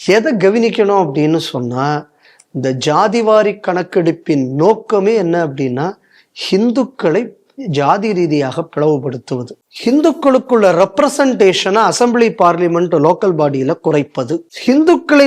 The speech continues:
தம்முள் சண்டையிடச் செய்து மதம் மாற்றத்தை ஊக்குவித்து இந்த தேசத்தை கிறிஸ்தவ முஸ்லிம் நாடாக்குவது, இந்த தேசத்தை கூறு போடுவது.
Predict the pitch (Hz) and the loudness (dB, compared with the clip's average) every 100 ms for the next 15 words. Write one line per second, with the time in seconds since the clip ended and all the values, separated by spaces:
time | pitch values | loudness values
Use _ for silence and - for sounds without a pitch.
0 | 277 - 233 285 311 - 196 208 254 226 | 2 0 2 2 2 0 0 2 2 2
1 | 208 190 - 160 165 220 170 233 254 233 | -2 -2 -2 0 0 0 0 0 2 0
2 | 233 202 - 180 160 202 190 180 151 - | 0 -6 2 2 4 -2 0 -2 -2 0
3 | 269 190 185 156 143 123 254 285 226 - | 0 2 0 -2 -2 4 4 4 0 -2
4 | 277 294 214 170 311 277 196 190 170 147 | -2 -2 -4 -2 0 0 0 -2 -2 0
5 | 131 123 120 156 151 - _ _ _ _ | -2 -6 -8 -10 -12 -16 _ _ _ _
6 | _ _ _ _ _ 160 147 131 175 226 | _ _ _ _ _ -2 0 0 2 2
7 | - 180 - 196 - 196 185 143 131 123 | 0 -4 -4 -4 0 0 2 -2 -6 -10